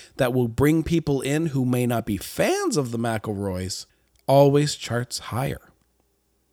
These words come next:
Personality can be important, but so can theme and content.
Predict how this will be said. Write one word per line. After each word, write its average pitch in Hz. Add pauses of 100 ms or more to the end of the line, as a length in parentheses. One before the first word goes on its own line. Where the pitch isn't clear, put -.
(160)
Personality 160
can 156
be 151
important, 143 (280)
but 127
so 143
can 147
theme 165
and 165
content. -